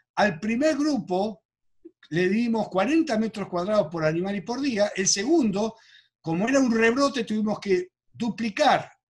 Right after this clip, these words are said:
un poquito más de, del doble de, de superficie. Al primer grupo le dimos un kilo, estamos hablando de animales pesados, ¿eh? Un kilo y medio de grano de sorgo seco y molido con altos taninos, perdón.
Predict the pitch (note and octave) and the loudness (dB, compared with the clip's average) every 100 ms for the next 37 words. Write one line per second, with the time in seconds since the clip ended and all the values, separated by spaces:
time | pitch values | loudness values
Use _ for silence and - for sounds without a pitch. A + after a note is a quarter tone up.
0 | _ D3 A3+ C4 C#4+ C4+ C4+ A3+ F#3+ F3 | _ -8 -4 -4 -4 -2 0 0 0 0
1 | E3+ F#3+ C4 B3 G#3 F3+ E3+ D#3 C#3 D3 | -2 -2 -4 -2 0 0 0 -4 -8 -8
2 | C3+ D#3 D3+ - A2 - F#2 - _ _ | -8 -8 -10 -10 -10 -10 -10 -18 _ _
3 | _ - _ - A3 B3 C4+ F4 C4+ D#4 | _ -20 _ 0 0 0 2 2 4 0
4 | D#4 A3 D#3 C3+ F#3+ B3 A#3+ G3+ - B3 | -2 -2 -4 -2 -2 -2 -4 -6 -6 -6
5 | B3+ C4+ A#3+ G3 - C4+ B3 A3+ A3+ G3+ | -2 -2 -2 -4 -4 -4 -2 -4 -2 -2
6 | F#3 F#3 A3 G3 D#3 E3 A3+ C#3 G#2 - | -4 -4 -4 -4 -2 0 2 0 -2 -6
7 | F3 F#3 _ _ _ G#3+ A#3+ C4 A#3+ A3+ | -8 -8 _ _ _ -4 -4 -2 -2 0
8 | B3 A#3+ G#3 F#3 G3+ A3+ A3 F#3+ F#3+ F#3+ | 0 -2 -2 0 0 0 0 0 -2 0
9 | D4+ B3+ D#3+ C#3 C#3 C#3 - A#3 G#3+ F3+ | 2 2 2 -2 -6 -6 -6 -6 -4 -4
10 | F3 B3 A3+ E3+ E3 F#3+ F#3+ A#3+ C4+ G#3+ | -4 -4 -4 -4 -4 -4 -6 -6 -4 -2
11 | F#3+ A3 _ _ _ _ _ - C#3+ C3+ | -4 -6 _ _ _ _ _ -10 -6 -6
12 | G2+ | -8